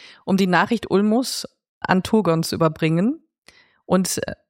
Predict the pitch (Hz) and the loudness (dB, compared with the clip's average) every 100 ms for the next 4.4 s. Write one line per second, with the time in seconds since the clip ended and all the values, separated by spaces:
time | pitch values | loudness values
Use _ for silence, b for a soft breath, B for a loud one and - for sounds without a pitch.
0 | _ _ _ 196 214 196 190 185 196 190 | _ _ _ -2 2 0 2 2 2 2
1 | - - 147 156 - 156 165 160 156 175 | 0 -2 0 2 0 -2 0 0 0 -2
2 | - 160 156 233 269 254 233 170 170 208 | 0 0 2 2 2 0 -2 -2 0 2
3 | 220 202 170 196 - 175 - - 202 226 | 2 0 0 -2 -2 -4 -4 -2 0 2
4 | 226 247 - | 2 0 -4